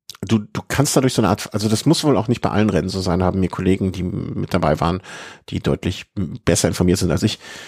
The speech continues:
äh, mir erzählt, ähm, das ist nicht bei allen Rennen so, aber dort gab's wirklich so eine Art Fahrerlager. Also das heißt, du gehst so, das ist auch so ein bisschen abgetrennt, wie so Pat-, es ist ein bisschen wie ein Campingplatz, wo du so rumläufst und da stehen überall so Camper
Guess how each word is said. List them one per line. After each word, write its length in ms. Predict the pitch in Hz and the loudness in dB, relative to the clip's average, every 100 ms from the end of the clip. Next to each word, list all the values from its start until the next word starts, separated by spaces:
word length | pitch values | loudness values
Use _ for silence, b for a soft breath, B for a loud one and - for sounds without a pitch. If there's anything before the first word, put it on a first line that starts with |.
| B B - | B B 0
äh, 140 | 92 | 2
mir 120 | 98 | 4
erzählt, 340 | 98 104 107 - | 2 2 -2 -2
ähm, 360 | 98 95 90 - _ _ _ _ _ | -2 0 -4 -8 _ _ _ _ _
das 160 | 117 143 | 0 2
ist 80 | 160 | 2
nicht 120 | - | 2
bei 80 | 87 | 4
allen 160 | 143 | 4
Rennen 180 | 180 175 | 4 2
so, 180 | 156 165 | 2 0
aber 140 | 113 | 0
dort 240 | 110 123 - | 2 0 0
gab's 180 | 127 - | -2 -2
wirklich 200 | - 123 | -2 0
so 80 | |
eine 100 | 113 | 2
Art 120 | 92 - | 2 -2
Fahrerlager. 800 | - 170 127 85 117 - 135 - B B B B B B | 0 2 2 2 0 0 -4 -8 B B B B B B
Also 140 | 104 | 2
das 160 | 110 135 | 2 0
heißt, 180 | 131 | 0
du 60 | 107 | 0
gehst 260 | 107 139 - | 0 0 0
so, 200 | 143 139 | 0 0
das 200 | 120 - | -2 -2
ist 80 | |
auch 80 | 135 | -2
so 140 | - 117 | 0 -2
ein 20 | |
bisschen 220 | - 95 | 0 -2
abgetrennt, 520 | - - - 165 156 | 0 -4 0 0 2
wie 60 | 131 | 0
so 100 | 123 | 0
Pat-, 220 | 107 - | -2 -2
es 220 | - - | -6 -4
ist 160 | 107 - | -2 0
ein 60 | |
bisschen 220 | 143 180 151 | 2 4 4
wie 60 | |
ein 60 | 117 | 2
Campingplatz, 580 | - 214 156 - - 120 | 0 0 0 -2 -2 0
wo 40 | |
du 60 | 117 | 0
so 80 | 104 | 2
rumläufst 280 | 156 139 | 2 2
und 80 | 117 | 0
da 60 | 110 | -2
stehen 180 | - 139 | 0 0
überall 160 | 117 | 0
so 80 | 107 | -2
Camper 400 | - 156 - | -2 -2 0